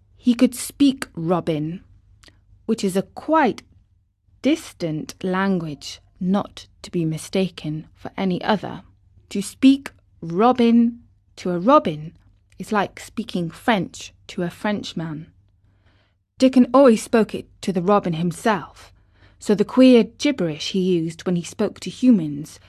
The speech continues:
did not matter in the least. The robin thought he spoke this gibberish to them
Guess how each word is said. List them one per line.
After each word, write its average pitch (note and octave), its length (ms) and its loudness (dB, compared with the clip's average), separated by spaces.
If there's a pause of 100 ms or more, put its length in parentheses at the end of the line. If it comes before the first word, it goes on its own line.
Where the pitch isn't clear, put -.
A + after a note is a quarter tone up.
(180)
did - 160 -4
not - 340 0
matter G#3 360 2
in E3 200 -2
the F3+ 80 0
least. F3 520 -4 (1160)
The A3 100 2
robin C4+ 380 8
thought B3 380 0
he G#3 100 -4
spoke A3+ 420 0
this E3+ 200 -8
gibberish E3 680 -4
to - 100 -14
them D#3+ 340 -6